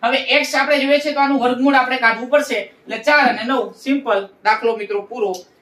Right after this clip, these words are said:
એક દાખલો તમને આપી દઉં, આવો જ દાખલો Homework માં કરશો. છત્રીસ,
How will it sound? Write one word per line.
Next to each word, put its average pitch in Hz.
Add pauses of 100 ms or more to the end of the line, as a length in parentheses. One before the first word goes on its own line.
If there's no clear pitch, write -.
(120)
એક 285
દાખલો 262
તમને 240
આપી 220
દઉં, 254
આવો 247
જ 240
દાખલો 214
Homework 240
માં 240
કરશો. 247 (2000)
છત્રીસ, 247